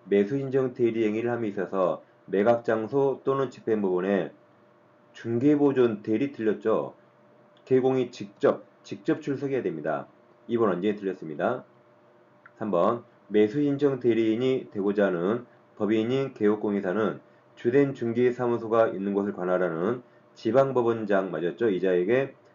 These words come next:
매수인증 대리인 등록을 해야 되죠. 이게 정답입니다. 사 번, 매수신청 대리인 등록한 개업공인사는 매수신청 대리 위임받은 경우 법원의 부당한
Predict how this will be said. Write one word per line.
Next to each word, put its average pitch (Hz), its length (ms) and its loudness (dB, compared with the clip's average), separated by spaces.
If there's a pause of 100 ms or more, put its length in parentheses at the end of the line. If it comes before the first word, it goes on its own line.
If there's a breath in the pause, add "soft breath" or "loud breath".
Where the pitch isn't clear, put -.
(140)
매수인증 107 760 0
대리인 107 480 0 (300)
등록을 95 500 0
해야 110 160 -2
되죠. 123 460 0 (120)
이게 120 260 2
정답입니다. 76 640 -4 (2000)
사 104 120 4
번, 95 340 6 (260)
매수신청 135 760 4
대리인 117 420 2
등록한 104 600 0
개업공인사는 98 880 0 (360 loud breath)
매수신청 131 760 2
대리 123 360 4
위임받은 101 520 0
경우 90 480 0 (420 soft breath)
법원의 120 460 2
부당한 131 480 2